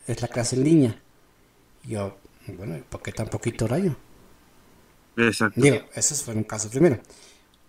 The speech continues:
Speaker 1: Ok. Primer día, no me mandaban el enlace de clase. Y yo, o sea, "Te estoy pagando, o sea, no me estés jodiendo, mándame el,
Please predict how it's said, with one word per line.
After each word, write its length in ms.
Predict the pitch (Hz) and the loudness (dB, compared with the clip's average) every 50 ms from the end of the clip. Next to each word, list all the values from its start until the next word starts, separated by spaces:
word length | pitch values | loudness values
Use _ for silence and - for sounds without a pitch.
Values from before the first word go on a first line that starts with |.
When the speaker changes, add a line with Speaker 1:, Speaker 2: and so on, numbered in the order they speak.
| _ - | _ -20
Speaker 1:
Ok. 180 | 123 - - 147 143 - - - _ _ _ _ - - - | -16 -12 -10 -8 -8 -10 -12 -16 _ _ _ _ -12 -4 2
Primer 340 | 143 151 170 175 175 175 | 6 8 10 10 10 10
día, 340 | 175 185 185 202 226 220 170 - - _ _ _ _ - | 8 8 8 8 6 6 2 -4 -12 _ _ _ _ -4
no 100 | 151 147 | 0 2
me 120 | 151 147 | 4 4
mandaban 480 | 139 131 123 123 120 117 120 131 135 123 | 4 4 4 4 2 2 2 2 2 2
el 100 | 117 110 107 | 0 0 -2
enlace 300 | 107 107 110 117 - 123 120 107 | -4 -4 -4 -2 -2 -2 -4 -6
de 80 | 107 - | -8 -8
clase. 460 | 120 131 151 151 - - - - _ _ _ _ _ _ _ _ _ _ _ _ _ _ _ _ _ _ _ _ _ _ - | -6 -2 0 0 0 -2 -4 -10 _ _ _ _ _ _ _ _ _ _ _ _ _ _ _ _ _ _ _ _ _ _ -18
Y 80 | 98 | -12
yo, 240 | 98 107 123 156 151 | -6 -2 0 0 0
o 560 | - - - - _ _ _ - - 87 85 | -2 -4 -10 -16 _ _ _ -16 -14 -12 -8
sea, 280 | - 104 104 98 90 - | -6 -4 -4 -4 -6 -10
"Te 80 | - - | -14 -8
estoy 160 | - 127 120 | -6 -4 -2
pagando, 460 | - - - 135 139 139 139 151 156 | 0 0 2 4 4 4 4 4 2
o 40 | 139 | 2
sea, 120 | 123 110 | -2 -4
no 100 | 98 101 | -6 -8
me 80 | 98 104 | -10 -10
estés 180 | - - 113 - | -10 -12 -14 -10
jodiendo, 640 | - 143 143 147 151 147 147 151 147 156 170 165 143 | -8 -6 -4 -2 0 2 2 2 4 4 2 2 2
mándame 360 | 113 107 107 110 113 123 131 | 0 -2 -4 -2 -2 0 0
el, 320 | 127 123 120 120 113 117 | -2 -2 -4 -6 -6 -8